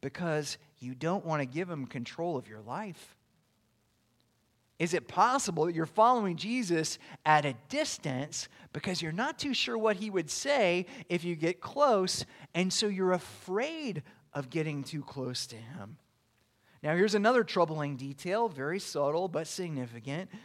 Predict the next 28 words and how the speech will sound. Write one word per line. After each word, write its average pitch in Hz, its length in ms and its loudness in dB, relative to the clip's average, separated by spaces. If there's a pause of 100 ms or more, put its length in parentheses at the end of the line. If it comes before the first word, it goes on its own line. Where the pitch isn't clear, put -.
(180)
John 151 320 0
eighteen, 208 500 -2
verse 180 280 0 (100)
eighteen. 123 580 -6 (240)
"Now 160 200 4
the 156 120 -6
servants 202 800 -2
and 160 140 -8
officers 160 760 0 (220)
had 180 160 2
made 180 320 2
a 226 80 4
charcoal 180 720 0
fire 135 460 0
because 139 320 -4
it 196 80 -4
was 220 140 -4
cold." 127 580 -8 (300)
I 131 120 -4
can 165 180 -6
relate. 202 420 -6 (680)
"And 190 180 4
they 185 80 6
were 175 120 0
standing 262 580 0
and 233 160 2
warming 262 340 2
themselves. 165 760 0